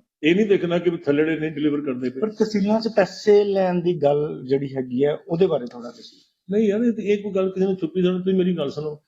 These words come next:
Speaker 1: ਮੈਂ ਤੁਹਾਨੂੰ ਦੱਸਿਆ ਤਾਂ ਹੈ ਕਿ ਵੀ ਇਹ ਚਾਰ, ਤੁਸੀਂ ਐਵੇਂ ਹੁਣ ਮੇਰੇ ਕੋਲੋਂ ਬਦੋ ਬਦੀ ਕਢਾਓ, ਉਹ ਨਾ ਕਢਾਓ, ਲੇਕਿਨ ਇਹ ਵੀ ਜਿਹੜੀ ਚਾਰ ਚੀਜ਼ਾਂ ਨੇ, ਅਗਰ ਇਹ ਚਾਰ ਚੀਜ਼ਾਂ ਉੱਪਰ ਡਿਲੀਵਰੀ ਗਵਰਨਮੈਂਟ ਦੇ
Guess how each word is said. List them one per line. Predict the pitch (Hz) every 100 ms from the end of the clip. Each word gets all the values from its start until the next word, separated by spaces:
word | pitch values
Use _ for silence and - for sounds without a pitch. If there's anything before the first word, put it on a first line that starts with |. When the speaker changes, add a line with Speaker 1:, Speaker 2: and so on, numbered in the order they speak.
| _
Speaker 1:
ਮੈਂ | 151
ਤੁਹਾਨੂੰ | 180 147
ਦੱਸਿਆ | 131 175
ਤਾਂ | 175
ਹੈ | 135 117 135
ਕਿ |
ਵੀ | 170
ਇਹ | 175
ਚਾਰ, | 156 139 156 -
ਤੁਸੀਂ | - _ 143 180
ਐਵੇਂ | 185
ਹੁਣ | 165 151 156
ਮੇਰੇ | 143 151
ਕੋਲੋਂ | 165 175
ਬਦੋ | 135 151
ਬਦੀ | 170 180
ਕਢਾਓ, | 180 160 123
ਉਹ | 147 156
ਨਾ | 190
ਕਢਾਓ, | 190 175 131 214 - - 147
ਲੇਕਿਨ | 165 180 180
ਇਹ | 190
ਵੀ | 214
ਜਿਹੜੀ | 208 208
ਚਾਰ | 147 127 143
ਚੀਜ਼ਾਂ | 143 127 120
ਨੇ, | 117 117
ਅਗਰ | 139 180
ਇਹ | 185
ਚਾਰ | 147 131 143 143
ਚੀਜ਼ਾਂ | 143 147
ਉੱਪਰ | 143 151
ਡਿਲੀਵਰੀ | 139 117 123 139 104 - _ _ _ _ _ 131
ਗਵਰਨਮੈਂਟ | 113 131 147 160 156
ਦੇ | 165 165